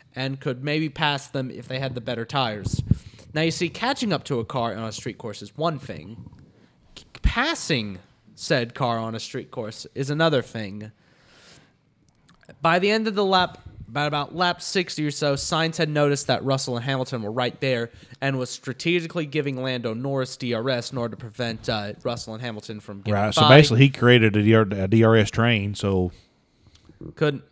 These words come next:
Speaker 1: and Norris couldn't, Norris's tires were worse than, worse off than Sainz. However, Norris was,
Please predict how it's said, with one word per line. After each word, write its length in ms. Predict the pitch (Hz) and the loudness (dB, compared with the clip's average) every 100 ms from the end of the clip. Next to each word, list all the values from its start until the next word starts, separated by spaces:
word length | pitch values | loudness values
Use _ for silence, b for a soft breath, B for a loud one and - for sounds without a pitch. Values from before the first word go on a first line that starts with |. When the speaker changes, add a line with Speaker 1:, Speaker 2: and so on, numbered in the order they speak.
| _ | _
Speaker 1:
and 200 | 123 123 | -6 -2
Norris 320 | 156 196 190 - | 4 6 4 2
couldn't, 380 | 202 180 - | 0 0 -2
Norris's 540 | 147 175 233 220 196 175 | -2 2 4 4 0 0
tires 320 | 175 156 147 | 2 2 2
were 100 | 147 | -2
worse 320 | 127 131 123 | 0 0 -2
than, 120 | 110 - | -8 -10
worse 300 | 131 139 127 | -2 0 0
off 220 | 127 120 - | -2 -2 -6
than 140 | 110 | -12
Sainz. 460 | - 147 131 120 120 | -6 -2 -2 -4 -2
However, 360 | 127 113 107 b b b 156 | -2 -2 -8 b b b -2
Norris 300 | 180 196 190 | 2 2 0
was, 140 | 170 | -2